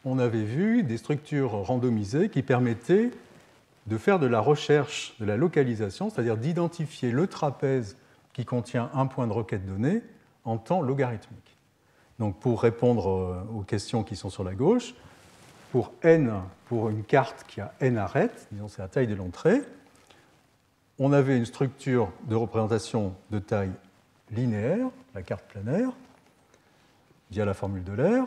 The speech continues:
qu'on pouvait ren-, euh, on pouvait, euh, construire une carte des trapèzes, un cloisonnement à partir de cette carte en temps aussi linéaire, et le temps d'accès, si vous vous souvenez, c'était logarithmique.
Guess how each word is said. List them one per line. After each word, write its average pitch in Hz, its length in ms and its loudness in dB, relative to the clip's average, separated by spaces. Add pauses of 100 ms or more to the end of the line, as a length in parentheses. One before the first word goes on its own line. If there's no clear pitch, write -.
(540)
qu'on 139 140 2
pouvait 143 500 4 (1160)
ren-, 139 360 0
euh, 110 200 -6 (800)
on 117 100 -6
pouvait, 120 480 0
euh, 101 180 -2 (200)
construire 147 320 2
une 113 100 2
carte 151 180 4
des 147 100 2
trapèzes, 127 440 -2
un 101 80 -4
cloisonnement 131 560 0
à 101 60 -2
partir 113 340 -2
de 107 80 -4
cette 110 180 -4
carte 113 240 -4
en 120 100 -2
temps 117 200 -4
aussi 107 360 -6 (680)
linéaire, 131 600 2 (640)
et 196 100 8
le 139 120 4
temps 139 140 0
d'accès, 131 540 0
si - 160 -14
vous 110 100 -4
vous 113 100 -8
souvenez, 104 440 -8
c'était 151 280 -8
logarithmique. 113 640 -8